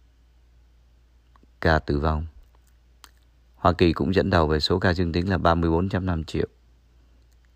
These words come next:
Ấn Độ tiếp nói đi sau là ba mươi mốt triệu. Và số người khai báo tử vong là bốn trăm ngàn người. Chắc chắn con số này nhỏ hơn.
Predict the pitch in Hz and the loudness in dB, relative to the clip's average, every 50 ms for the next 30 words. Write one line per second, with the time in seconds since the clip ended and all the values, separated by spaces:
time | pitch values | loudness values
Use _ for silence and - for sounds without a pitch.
0 | _ _ _ _ _ _ _ _ - - - 90 101 107 107 92 78 - - _ | _ _ _ _ _ _ _ _ -10 -2 0 2 4 6 6 6 4 2 -2 _
1 | _ _ _ _ _ _ _ _ _ - - 107 104 - 92 90 95 104 110 - | _ _ _ _ _ _ _ _ _ 0 2 2 4 4 4 2 2 2 0 -6
2 | - _ _ - 80 82 80 - 85 80 80 80 78 76 73 82 82 85 87 85 | -12 _ _ -4 -4 -2 -2 0 2 2 2 2 2 2 4 4 4 4 2 2
3 | 82 92 101 - - - - - - _ _ _ _ _ _ _ _ _ _ _ | 0 -2 -4 -4 -4 -4 -4 -4 -6 _ _ _ _ _ _ _ _ _ _ _
4 | _ _ _ _ _ _ _ _ _ - - - 80 - - 78 80 95 107 110 | _ _ _ _ _ _ _ _ _ -6 -4 -4 -4 -2 0 0 2 2 2 0
5 | 101 85 80 73 73 - - 85 78 80 80 76 90 107 123 - _ _ _ _ | 0 0 0 -2 -2 0 0 0 2 2 0 0 0 -2 -6 -10 _ _ _ _
6 | _ - 82 80 76 90 90 85 82 78 78 80 78 82 92 - 95 87 87 82 | _ -2 -2 0 2 2 2 2 0 -2 0 0 0 0 0 -2 -2 -2 -2 -2
7 | 78 73 71 73 76 78 78 _ _ - - 92 - - 87 87 98 98 87 80 | -2 -4 -6 -6 -8 -10 -12 _ _ -4 -4 -4 0 2 0 0 2 0 -4 -2
8 | - 80 82 85 85 82 73 73 - _ _ _ _ _ _ _ _ _ _ _ | -4 -4 -4 -4 -4 -6 -6 -10 -14 _ _ _ _ _ _ _ _ _ _ _
9 | - - _ _ - - - - 76 73 73 78 85 82 80 80 | -20 -20 _ _ -20 -10 -2 0 2 2 2 2 2 0 0 -2